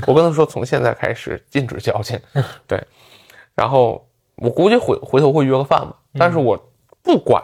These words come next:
Speaker 1: 这个饭约没约得上，然后大家以后会是什么样，但是你会觉得当时你觉得特别好那个东西，虽然这么多年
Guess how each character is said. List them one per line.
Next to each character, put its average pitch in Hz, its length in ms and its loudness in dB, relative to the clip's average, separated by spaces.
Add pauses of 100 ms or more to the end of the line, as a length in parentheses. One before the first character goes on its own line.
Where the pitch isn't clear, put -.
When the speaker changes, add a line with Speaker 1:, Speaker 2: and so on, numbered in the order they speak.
Speaker 1:
这 127 80 -2
个 127 80 -2
饭 127 260 -4
约 151 120 -2
没 147 100 -2
约 143 180 2
得 156 80 -2
上， - 240 -4 (540)
然 - 100 -2
后 123 60 2
大 139 140 2
家 131 160 2
以 - 100 -6
后 135 180 0
会 135 140 0
是 113 60 -4
什 - 160 -12
么 - 80 -16
样， 117 200 -8 (380)
但 151 160 0
是 165 80 -4
你 113 140 -4
会 135 120 0
觉 78 200 -4
得 107 100 -2
当 135 240 -2
时 101 220 -10
你 104 280 -8
觉 90 140 -6
得 113 80 -4
特 - 140 -8
别 131 80 2
好 - 240 -6
那 107 80 -10
个 104 40 -8
东 107 200 -10
西， 120 80 -10
虽 156 180 -4
然 143 100 -4
这 175 140 -2
么 135 80 -4
多 113 160 -4
年 107 180 -10